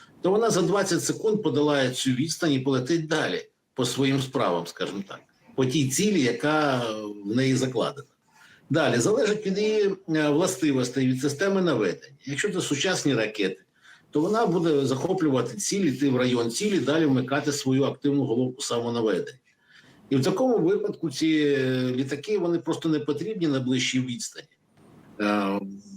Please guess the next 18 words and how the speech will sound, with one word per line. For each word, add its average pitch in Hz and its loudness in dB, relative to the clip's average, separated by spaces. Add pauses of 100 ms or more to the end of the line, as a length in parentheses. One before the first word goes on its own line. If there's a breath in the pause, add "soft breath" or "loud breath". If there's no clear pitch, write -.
(120)
вони 175 2
будуть 156 0
досягати 139 0
своєї 143 0
мети, 143 2
знаходячись 127 -4
за 107 0
сорок, 156 0
і 110 -4
за 95 -2
п'ятдесят, 113 -2
і 160 2
за 127 2
шістдесят 147 0
кілометрів 123 0
від, 101 -6 (520 loud breath)
е, 107 2
цілі. 143 0